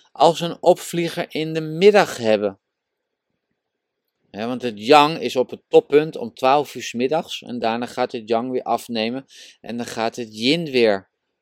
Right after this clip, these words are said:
toenemen. Hè, dus op het moment dat je dan te weinig aan yin sowieso hebt, hè, en die yang die gaat eigenlijk naar zijn toppunt, en dan kan er ook op dat moment zweten ontstaan.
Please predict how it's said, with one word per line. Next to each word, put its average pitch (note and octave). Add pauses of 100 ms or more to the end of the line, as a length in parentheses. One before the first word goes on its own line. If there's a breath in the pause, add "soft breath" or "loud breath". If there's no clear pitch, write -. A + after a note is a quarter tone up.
(140)
toenemen. G#2+ (1400)
Hè, B2
dus C3
op C#3+
het D3+
moment D#3
dat D3+
je D3
dan D3
te F3
weinig D#3
aan A#2+
yin C3+ (220)
sowieso G#2+
hebt, - (1000)
hè, A2+
en A#2+
die B2
yang D3+
die C3
gaat C3
eigenlijk A#2+
naar A#2
zijn A#2
toppunt, B2 (580)
en A#2+
dan B2+
kan C3
er -
ook C#3+
op A2+
dat C#3+
moment C3
zweten G#2+
ontstaan. F2